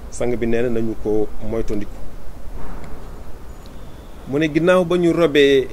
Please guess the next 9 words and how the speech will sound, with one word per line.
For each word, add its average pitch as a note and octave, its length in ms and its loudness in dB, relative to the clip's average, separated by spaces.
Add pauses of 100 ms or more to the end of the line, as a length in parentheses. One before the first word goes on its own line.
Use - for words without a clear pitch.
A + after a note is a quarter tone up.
(140)
way C#3 160 0
faatu B2 360 -2
ji, - 280 -14 (2500)
way D3 260 2
gunge D#3 240 2
yu D3+ 160 4
dellu C#3+ 460 2 (460)
seeni C#3+ 360 -2
kër, B2 220 0